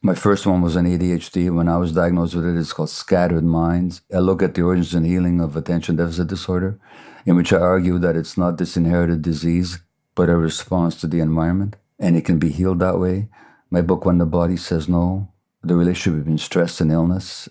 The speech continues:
emotional stress and physical illness. My book on addiction is called In the Realm of Hungry Ghosts, Close Encounters of Addiction, in which I point out that addiction is not an inherited disease or a disease at all, and certainly not a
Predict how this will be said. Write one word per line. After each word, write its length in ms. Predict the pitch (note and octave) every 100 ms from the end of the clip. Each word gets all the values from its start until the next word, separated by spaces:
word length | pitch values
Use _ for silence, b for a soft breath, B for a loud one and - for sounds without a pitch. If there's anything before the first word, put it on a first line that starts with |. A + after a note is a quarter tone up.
| _
emotional 480 | F#2 E2+ F2 - E2
stress 360 | - E2+ D#2+
and 80 | -
physical 320 | D#2+ E2+ D#2+
illness. 460 | D#2 E2 F#2 F#2+ - - _ _
My 120 | - F2+
book 200 | G2 -
on 80 |
addiction 440 | F2+ D#2+ F2+ - F#2
is 120 | E2+
called 220 | - E2+
In 140 | F2+ F2
the 80 |
Realm 320 | E2+ F2 F2+ E2+
of 100 | -
Hungry 320 | E2+ E2 D#2+
Ghosts, 480 | F#2 F2 F#2+ - -
Close 400 | - F2+ F2 F2+
Encounters 540 | D#2+ E2 E2 F2 D#2
of 160 | D#2 D#2
Addiction, 600 | D2 F2 - F#2+ F2+ F#2 b b b
in 60 | F2
which 160 | E2+ F#2
I 80 |
point 320 | E2 F#2+ F2+ F#2
out 100 | F2
that 160 | E2+
addiction 500 | E2+ D2+ F2 - F2+
is 140 | E2+ E2
not 220 | F2+ F2
an 100 | F2
inherited 640 | E2+ E2+ E2+ E2+ E2 D#2+
disease 640 | E2+ D#2 E2+ E2 E2+ E2 -
or 160 | - F2+
a 40 |
disease 520 | D#2+ F2+ D#2 F2 F2 E2
at 80 |
all, 480 | D#2+ D#2+ E2+ F#2 G#2+ b b b b b _
and 140 | E2
certainly 240 | - F#2+ F#2+
not 220 | F2
a 40 | E2